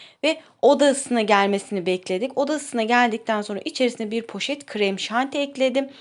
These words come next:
Krem şantiyi de güzelce çırpıp içerisine yediriyorum. Gerçekten çok pratik ve çok az malzemeyle çok lezzetli bir tatlı oluyor. Yapmanızı, denemenizi tavsiye ederim. Güzelce hazırladıktan sonra da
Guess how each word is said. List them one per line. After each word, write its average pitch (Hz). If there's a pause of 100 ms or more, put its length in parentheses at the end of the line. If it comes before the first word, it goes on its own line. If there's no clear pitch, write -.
(420)
Krem 294
şantiyi 233
de 214
güzelce 220
çırpıp 240
içerisine 214
yediriyorum. 233 (320)
Gerçekten 262
çok 285
pratik -
ve 254
çok -
az 202
malzemeyle 190
çok 262
lezzetli 190
bir 180
tatlı 214
oluyor. 285
Yapmanızı, 214
denemenizi 185
tavsiye 185
ederim. 165 (680)
Güzelce 254
hazırladıktan 214
sonra 202
da 196